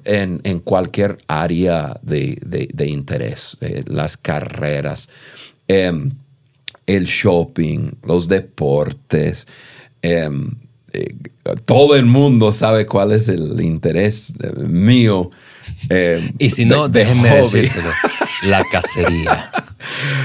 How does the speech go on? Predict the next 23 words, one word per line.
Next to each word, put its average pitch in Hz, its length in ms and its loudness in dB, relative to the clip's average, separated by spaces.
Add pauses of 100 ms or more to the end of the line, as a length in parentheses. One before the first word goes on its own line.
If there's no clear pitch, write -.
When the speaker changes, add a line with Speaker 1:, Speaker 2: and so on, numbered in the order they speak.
(440)
Speaker 1:
A 127 240 2
mí 127 140 2 (120)
me 208 200 0
apasiona 190 960 -2
la 95 140 -4
cacería. 107 580 -2 (600)
Y, 123 440 4 (140)
y, - 240 -10
y 131 220 6
entonces, 147 640 2
mira, 139 240 4
lo, 110 200 2
lo, 113 160 2
vamos 127 280 2
a 202 40 6
voltearlo 196 640 4
y, 123 200 4
y, 117 340 0
y 110 40 2
vamos 120 320 2
a 123 120 0
pensar 123 320 2
así. 117 220 0